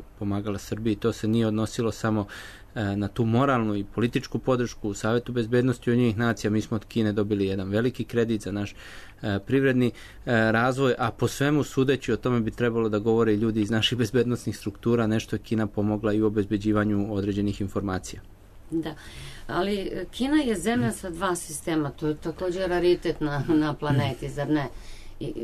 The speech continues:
Speaker 2: prosto je neobična kad poredite Kinu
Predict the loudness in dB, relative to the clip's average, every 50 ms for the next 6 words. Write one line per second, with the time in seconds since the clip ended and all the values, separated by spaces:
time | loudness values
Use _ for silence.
0 | -10 -8 -6 -2 0 0 0 0 -2 -6 -6 -2 -2 -2 -2 -2 -2 -2 -2 0
1 | 0 0 0 0 0 0 -2 -6 -6 -6 -2 0 2 2 2 2 -2 -4 -6 -6
2 | -4 -4 -4 -2 0 0 0 0 -2 -2 -4 -2 -2 -2 -4 -4 -4 -4 -4 -6
3 | -6 -6 -6 -4 -2 -2 -2 -2 -4